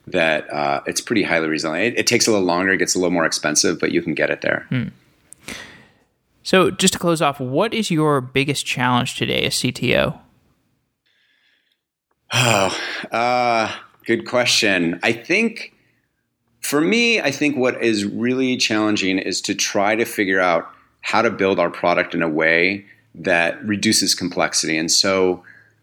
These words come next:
Speaker 1: really for us, it's limiting scope, and really, you know,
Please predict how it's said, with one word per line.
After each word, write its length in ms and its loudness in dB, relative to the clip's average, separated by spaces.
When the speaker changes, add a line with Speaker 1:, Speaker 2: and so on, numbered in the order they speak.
Speaker 1:
really 380 0
for 160 0
us, 320 0
it's 260 -4
limiting 420 0
scope, 520 0
and 400 0
really, 680 0
you 100 -8
know, 140 -4